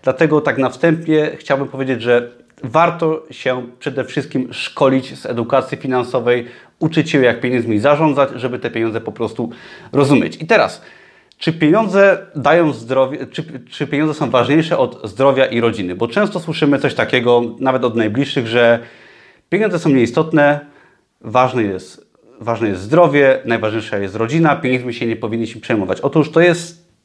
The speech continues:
tego typu wybór, jakby ktoś Ci zaproponował, czy wolisz mieć swoją lewą rękę, czy prawą rękę. Otóż odpowiedź jest taka, że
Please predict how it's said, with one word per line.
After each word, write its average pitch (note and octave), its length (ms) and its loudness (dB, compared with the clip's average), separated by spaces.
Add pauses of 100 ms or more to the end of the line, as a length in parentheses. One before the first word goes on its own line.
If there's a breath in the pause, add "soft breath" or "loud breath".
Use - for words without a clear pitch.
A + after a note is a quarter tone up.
tego G#3 220 4
typu A3 260 0
wybór, C3 300 4
jakby A#2+ 200 2
ktoś E3 240 -4
Ci E3 100 -6
zaproponował, C3+ 600 0
czy B2 380 -2 (360 loud breath)
wolisz C#3 480 2
mieć A#2+ 220 -2
swoją G#2 280 -4
lewą E3 300 0
rękę, D#3+ 280 0
czy - 140 -12
prawą A#2 320 0
rękę. G2+ 260 -4
Otóż C#3 240 -4
odpowiedź D3+ 340 0
jest D3 140 -2
taka, C#3+ 220 0
że B2+ 360 2